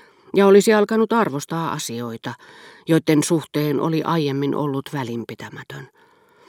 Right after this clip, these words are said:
Mutta samoin kuin sitä haluaisi kaihtaa uskottomuutta, vaikka se olisi salaistakin, siitä pelosta, että rakastettu omalla tahollaan ei sitä kaihtaisi,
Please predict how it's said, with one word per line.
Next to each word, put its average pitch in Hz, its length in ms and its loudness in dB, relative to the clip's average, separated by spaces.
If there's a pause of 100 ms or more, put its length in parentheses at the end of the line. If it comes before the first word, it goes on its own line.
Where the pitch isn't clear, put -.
(220)
Mutta 165 200 2
samoin 202 480 6
kuin 151 340 2
sitä 143 380 -4
haluaisi 143 800 -2
kaihtaa 151 600 -4
uskottomuutta, 120 1000 -8 (680)
vaikka 139 300 2
se 127 180 0
olisi 135 360 0
salaistakin, 117 920 -8 (500)
siitä 196 300 4
pelosta, 165 520 0
että 160 180 -2
rakastettu 160 600 0
omalla 175 300 0
tahollaan 113 580 -6
ei 131 200 -2
sitä 127 280 -8
kaihtaisi, 131 720 -2